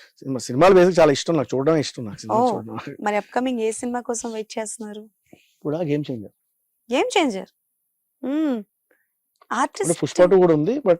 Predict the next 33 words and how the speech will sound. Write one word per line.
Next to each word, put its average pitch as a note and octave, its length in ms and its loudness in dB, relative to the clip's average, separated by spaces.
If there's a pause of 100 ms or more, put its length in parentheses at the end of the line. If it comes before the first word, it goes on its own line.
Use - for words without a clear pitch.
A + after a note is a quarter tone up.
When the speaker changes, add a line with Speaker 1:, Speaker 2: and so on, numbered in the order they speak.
(320)
Speaker 1:
somehow E3 200 0
నాకు D3+ 140 0
ఎందుకు D3 160 -2
గేమ్ C#3+ 300 -2
చేంజర్ C#3 180 -10
మీద B2 120 -10
ఉంది. A2+ 200 -14 (720)
Speaker 2:
గేమ్ C4 240 2
చేంజర్ C#4+ 260 -2
మీద C#4+ 160 -4
ఉన్నాయి B3 240 -4
హోప్స్ G#3+ 240 -8
ఎక్కువగా A3 340 -8
Speaker 1:
ఆ. G#3 80 -6
Speaker 2:
ఉన్నాయా? G3+ 360 -10 (220)
Speaker 1:
అలా, D3+ 120 -4
అలా, D#3 200 -6
అలానే D3+ 320 -2 (300)
నాకు C3+ 120 0
ఇది C#3 80 2
కూడా F#3 140 6
చూ-, C#3 340 -8
చూ-, - 340 -16
చూడాలని E3 220 6
ఉంది E3 160 4
కానీ, F3 180 4
but G3+ 220 2
ఎందుకో F3 220 4
somehow E3+ 480 0
గేమ్ D#3+ 180 0
చేంజర్ E3+ 200 0
మీద F#3 100 -2
కొంచెం, F#3 320 -2